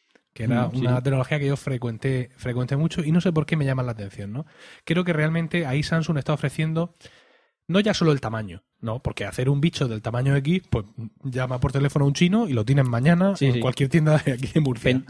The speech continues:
Speaker 2: eh, te lo digo a Pencho,
Speaker 1: <laughs>
Speaker 2: que, que se dedica a eso ahora.
Speaker 1: Pero me parece que han creado una interfaz especial, me parece que le han dado software
Speaker 2: Sí.
Speaker 1: propio, que le han, le han
Speaker 2: Sobre
Speaker 1: dado
Speaker 2: todo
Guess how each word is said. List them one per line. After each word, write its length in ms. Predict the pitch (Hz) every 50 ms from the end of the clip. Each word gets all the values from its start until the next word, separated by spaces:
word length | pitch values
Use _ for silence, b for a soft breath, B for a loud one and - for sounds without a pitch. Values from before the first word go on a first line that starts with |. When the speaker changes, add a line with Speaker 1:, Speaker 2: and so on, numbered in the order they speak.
| - -
Speaker 2:
eh, 100 | 123 113
te 60 | 107 107
lo 40 | 110
digo 120 | 113 113
a 40 | 107
Pencho, 260 | - 165 180 - 160
Speaker 1:
<laughs> 400 | 147 131 127 107 104 107 175 156
Speaker 2:
que, 80 | 135 -
que 80 | - 120
se 100 | - 123
dedica 200 | 120 127 117 135 135
a 40 |
eso 180 | 160 127 131 117
ahora. 220 | 113 - 170 123 B B B B B B -
Speaker 1:
Pero 140 | - 160 160
me 80 | 160 160
parece 280 | 151 175 196 196 226 202
que 140 | 190 180 175
han 260 | 170 175 175 175 165
creado 500 | - - 151 143 143 147 147 147 147 147
una 120 | 147 139 131
interfaz 460 | 127 - 123 107 - - 123 123 -
especial, 640 | 117 - _ 110 - - - 139 139 139 135 135 135
me 100 | 131 120
parece 340 | 120 120 131 123 - 147 131
que 120 | 127 123
le 160 | 120 120 131 135
han 160 | 135 131 131
dado 240 | 131 127 127 127 117
software 480 | - - 143 143 131 127 131 135 127 131
Speaker 2:
Sí. 100 | 120 107
Speaker 1:
propio, 580 | 151 165 165 147 139 147 151 151 151 151 -
que 100 | - 175
le 100 | 175 196 208
han, 80 | 202 -
le 120 | 190 202
han 60 | 214 208
Speaker 2:
Sobre 180 | 202 196 196 190
Speaker 1:
dado 100 | 175 156
Speaker 2:
todo 120 | 165